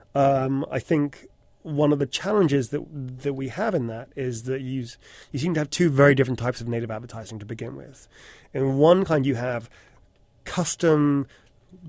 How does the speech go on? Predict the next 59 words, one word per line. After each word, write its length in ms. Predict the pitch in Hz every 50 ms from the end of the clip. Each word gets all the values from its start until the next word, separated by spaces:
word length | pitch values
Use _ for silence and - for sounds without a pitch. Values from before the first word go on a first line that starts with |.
| 143 143
great 420 | 139 - 139 139 143 156 170 170
native 280 | 160 156 151 151 147 -
content 480 | - 131 127 131 117 - 120 117 120
that 100 | 120 120
has 100 | 123 117
been 140 | - 135 127
created 280 | - - - 131 135 127
with 100 | 127 120
a 40 |
specific 480 | - - - 123 - - 170 160 170 170
audience 360 | 143 139 131 135 131 - -
in 100 | 127 123
mind, 340 | 120 120 113 110 117 117 139
often 360 | - 143 127 - - 147 135 123
very 260 | 123 135 127 131 143
expensive 440 | 139 - - 143 139 - - 151 -
to 100 | - 156
produce. 520 | 156 143 - 123 123 139 139 - - -
This 140 | - 135 113
is 100 | 139 135
kind 160 | - 139 139
of 80 | 135 127
like, 180 | 127 127 - - - - - - - - _ -
uh, 200 | - 127 127 120
stuff 240 | - - 139 -
like 180 | 139 135 139 131
the 40 | 127
New 100 | 131 131
York 120 | 131 131
Times 220 | - 127 123 123 117
did 80 | 131
with 100 | 123 123
T 140 | - - 127
Brand 200 | 127 135 135 135
Studio 520 | - - 135 127 131 131 131 131 127 131
and, 180 | 127 127 135 -
uh, 240 | 156 139 123 127 147 160
and 140 | 143 127
so 140 | - 127 127
forth. 260 | - - - - - - - - - - - _
And 140 | 147 143 139
what 140 | 147 -
you 80 | 165 156
see 280 | - - - - 240 254
with 200 | 220 180 139 127
that 200 | 131 120 127 -
from 140 | - 131
the 60 | 131 131
data 360 | 127 143 147 160 147 - 135
is 140 | 120 113 123
that 260 | 135 160 - - -
tends 300 | - - 160 156 147 -
to 120 | - 147
have 260 | 113 135 143 139 135
actually 200 | 139 139 - 143
very 160 | 131 139 143 139
similar 460 | - - - 165 156 151 151 147 143
kind 160 | - 143 143
of 100 | 135